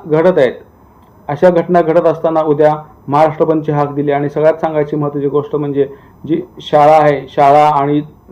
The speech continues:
जो आरोपी आहे त्या आरोपीवर तात्काळ कारवाई करणं गरजेचं आहे. आणि महत्त्वाची गोष्ट म्हणजे मला तर असं वाटतं की जे लोक चोरी करतात त्यांचे हातच कलम केले पाहिजेत, म्हणजे पुन्हा कोणी चोरी करण्याची हिंमत केली नाही पाहिजे. आणि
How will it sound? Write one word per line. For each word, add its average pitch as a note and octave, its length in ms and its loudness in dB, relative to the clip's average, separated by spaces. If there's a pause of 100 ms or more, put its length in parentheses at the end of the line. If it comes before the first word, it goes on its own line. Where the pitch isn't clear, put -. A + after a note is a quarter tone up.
जो D3 80 2
आरोपी D3 360 2
आहे C3+ 240 0 (420)
त्या D3+ 140 2
आरोपीवर D#3 1300 -2 (400)
तात्काळ E3+ 420 4
कारवाई D#3 360 0
करणं D#3 300 -2 (180)
गरजेचं C#3 380 -4
आहे. C#3+ 80 -2
आणि D3 80 -2
महत्त्वाची D#3 300 0
गोष्ट D#3 220 0
म्हणजे D#3 220 -2
मला D3 200 -2
तर D3 120 -2
असं C#3+ 220 -2
वाटतं D3 200 -4
की E3 160 -4 (440)
जे D#3 140 2
लोक D#3+ 180 2 (100)
चोरी D#3 200 0
करतात D#3 360 0
त्यांचे D#3 260 -4
हातच D3+ 340 -2
कलम D3 220 0
केले C#3+ 180 -2
पाहिजेत, C3+ 300 -2
म्हणजे D3 220 -2
पुन्हा D#3+ 300 0
कोणी E3 200 0
चोरी D#3+ 280 -2
करण्याची D#3 320 -4
हिंमत D3+ 200 -2
केली D3 200 -4
नाही C#3+ 160 -4
पाहिजे. C3 200 -6
आणि C#3 200 -4